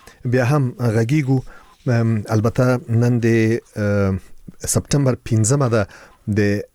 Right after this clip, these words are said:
بسپنې یا د خیریه کارونو نړیواله ورځ ده. او دا ورځ په ټوله نړۍ کې د خیریه کارونو په ترسره کولو سره لمانځل کیږي. په افغانستان کې هم دا ورځ داسې را رسېدلې ده چې ام، په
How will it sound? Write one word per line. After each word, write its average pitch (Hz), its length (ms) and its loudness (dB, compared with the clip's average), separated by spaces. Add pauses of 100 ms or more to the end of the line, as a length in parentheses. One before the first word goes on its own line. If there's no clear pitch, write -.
(280)
بسپنې 117 500 0 (140)
یا 92 80 2
د 92 180 -2
خیریه 107 400 2
کارونو 117 480 0 (360)
نړیواله 131 480 2 (220)
ورځ 120 260 2 (140)
ده. 110 100 0 (760)
او 92 80 0 (320)
دا 113 160 2
ورځ 107 280 0
په 113 60 -2 (100)
ټوله 160 220 2
نړۍ 113 320 0
کې 110 160 0
د - 20 0 (260)
خیریه 107 260 2
کارونو 113 400 0
په - 140 -8
ترسره - 380 -6
کولو 113 320 0
سره 98 340 -2
لمانځل 101 420 0
کیږي. 123 300 0 (400)
په 143 60 -2
افغانستان 143 460 0
کې 135 100 -2
هم 135 260 0
دا 123 140 2
ورځ 117 180 0 (240)
داسې 127 240 -2
را 98 80 0
رسېدلې 110 560 0
ده 104 60 0
چې 101 180 -4 (720)
ام، 92 280 2 (300)
په 98 180 0